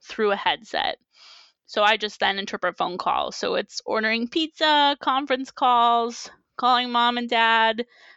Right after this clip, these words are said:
um, a variety of different things that just happen in a moment's notice.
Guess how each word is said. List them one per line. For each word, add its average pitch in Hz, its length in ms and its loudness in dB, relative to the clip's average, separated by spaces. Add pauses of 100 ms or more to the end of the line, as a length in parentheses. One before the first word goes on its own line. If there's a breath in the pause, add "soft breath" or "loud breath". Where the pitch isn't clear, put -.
(160 loud breath)
um, 185 260 -2
a 202 80 -2
variety 247 540 2
of 220 140 -2
different 220 340 -2
things 196 600 -2
that 208 180 0
just 196 160 -4
happen 190 560 0
in 214 160 -2
a 202 40 -2
moment's 185 460 -6
notice. - 580 -6